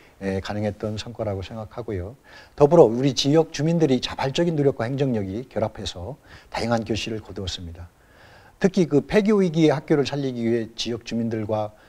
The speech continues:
아, 춘향인들이 시작한 우리 청성초 살리기 운동과 살기 좋은 군소면 만들기 사업인 군소 이사오는 우리 주민 주도형 모범 사례라고 생각합니다.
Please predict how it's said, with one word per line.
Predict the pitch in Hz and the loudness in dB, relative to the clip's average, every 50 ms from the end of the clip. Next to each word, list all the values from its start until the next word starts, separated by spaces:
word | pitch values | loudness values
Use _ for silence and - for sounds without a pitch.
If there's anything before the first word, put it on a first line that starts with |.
| _ _ - | _ _ -8
아, | 98 98 95 95 92 | -6 -4 -4 -4 -6
춘향인들이 | 90 - 139 143 135 131 123 120 107 113 107 113 107 | -6 -6 -6 -4 -4 -4 -2 -2 -2 -2 -2 -2 -4
시작한 | - - 117 104 - - 101 98 | -4 -6 -8 -8 -8 -8 -6 -6
우리 | 92 101 | -6 -6
청성초 | - - 165 180 175 202 185 - 151 | -8 -6 -4 -2 -2 -2 -2 -2 -4
살리기 | 127 - 131 123 117 113 107 | -4 -4 -4 -4 -2 -2 -4
운동과 | 104 101 101 101 104 101 90 90 80 82 95 139 - _ _ _ _ _ _ _ _ _ _ _ | -4 -4 -4 -6 -6 -6 -6 -6 -8 -8 -8 -10 -14 _ _ _ _ _ _ _ _ _ _ _
살기 | - - - 196 202 175 196 | -10 -6 -2 -2 0 0 0
좋은 | 165 170 170 160 156 | 2 2 2 2 2
군소면 | 131 131 139 135 143 139 139 135 127 | 2 2 2 2 4 2 2 2 2
만들기 | 120 101 110 117 117 117 117 | 2 0 0 0 -2 -2 -2
사업인 | 101 117 113 110 110 117 113 | -4 -4 -4 -4 -4 -6 -6
군소 | 104 - - 117 113 110 117 107 - - | -8 -6 -6 -4 -4 -4 -4 -6 -8 -8
이사오는 | - 113 110 101 127 120 113 104 95 95 90 85 104 147 180 - _ - - - - - - - - | -6 -6 -4 -4 -2 -2 -2 -4 -4 -6 -8 -8 -10 -10 -12 -12 _ -20 -20 -20 -20 -20 -20 -16 -6
우리 | - 110 113 | -2 -2 -2
주민 | 110 - 120 123 127 123 117 | 0 0 0 0 0 0 0
주도형 | - 123 110 120 117 120 147 170 170 - | -2 0 2 2 2 2 0 -4 -6 -4
모범 | - 101 104 117 120 113 113 110 | 0 2 4 4 4 2 0 -4
사례라고 | 104 113 107 110 104 101 98 101 98 92 123 135 - | -6 -6 -6 -6 -4 -4 -4 -4 -4 -4 -6 -8 -8
생각합니다. | - 131 120 104 - - 90 80 78 82 82 - | -10 -12 -12 -12 -12 -14 -14 -14 -14 -14 -18 -20